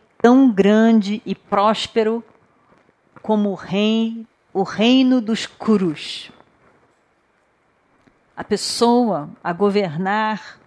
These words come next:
tal reino tem que ser muito preparada para isso.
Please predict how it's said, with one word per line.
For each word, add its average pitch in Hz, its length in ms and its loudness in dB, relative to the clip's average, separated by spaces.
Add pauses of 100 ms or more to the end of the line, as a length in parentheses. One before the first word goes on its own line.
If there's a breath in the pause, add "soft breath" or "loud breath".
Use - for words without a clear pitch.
(340)
tal 190 240 0
reino 180 540 -2 (960)
tem 185 220 -4
que - 60 -12
ser 170 440 -12 (400)
muito 180 760 0
preparada 170 920 -8
para 180 220 -12
isso. - 520 -16